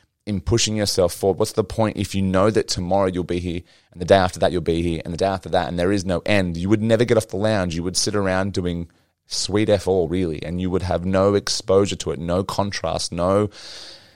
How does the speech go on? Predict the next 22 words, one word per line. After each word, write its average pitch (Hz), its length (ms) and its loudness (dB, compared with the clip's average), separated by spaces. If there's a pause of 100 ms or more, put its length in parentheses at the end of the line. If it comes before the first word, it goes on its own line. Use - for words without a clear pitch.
(260)
accomplishment, - 840 -2
no 104 460 -4
other 101 360 -2
connection 90 640 -6
and 90 100 -4
emotion 78 580 -6
to - 100 -10
the 78 120 -10
things 101 340 -4
that 92 140 -6
you 95 80 -4
were 92 60 0
doing 80 320 -6
daily. 92 520 0 (720)
And 107 120 2
so 117 140 6
I 117 80 4
need 131 180 0
to 117 100 0
remind 104 340 4
myself 95 520 4
that, 101 200 6